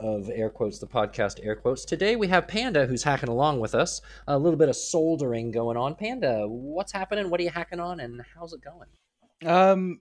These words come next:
Speaker 2: so I'm hacking on a temperature sensor, uh, that can report the temperature of my rooms.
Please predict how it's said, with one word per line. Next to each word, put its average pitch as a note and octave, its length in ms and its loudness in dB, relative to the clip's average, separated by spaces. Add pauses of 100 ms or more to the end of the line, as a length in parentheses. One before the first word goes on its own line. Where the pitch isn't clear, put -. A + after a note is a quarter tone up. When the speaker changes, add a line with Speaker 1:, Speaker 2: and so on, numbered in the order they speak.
Speaker 2:
so D#3+ 280 2
I'm E3+ 440 4
hacking D3+ 500 0 (100)
on C3+ 600 0
a C3 460 0
temperature D3+ 380 -4
sensor, C3 460 -4 (240)
uh, A#2 240 2
that A2+ 240 -4
can A2+ 260 -4
report A#2 460 -2
the A2+ 60 -4
temperature A#2+ 500 -4
of G#2+ 260 -10
my A2 240 -8
rooms. A2 760 -6